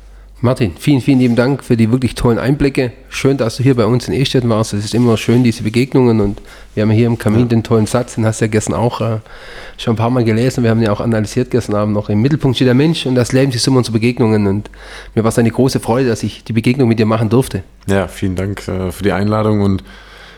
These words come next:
Speaker 2: in der Tat, äh, besteht das Leben aus Begegnungen. Und ich glaub, das ist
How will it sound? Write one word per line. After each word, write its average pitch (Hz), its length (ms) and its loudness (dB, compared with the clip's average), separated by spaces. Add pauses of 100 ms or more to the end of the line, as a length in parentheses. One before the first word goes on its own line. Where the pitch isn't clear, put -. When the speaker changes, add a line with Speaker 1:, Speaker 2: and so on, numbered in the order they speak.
(100)
Speaker 2:
in 107 80 -2
der 104 100 2
Tat, 101 380 -6
äh, 92 300 -6 (140)
besteht - 220 -8
das 82 140 -6
Leben 95 180 -2
aus 87 140 -4
Begegnungen. 92 500 0
Und 90 120 -2
ich 80 60 -6
glaub, - 200 -8
das 92 220 -6
ist - 240 -10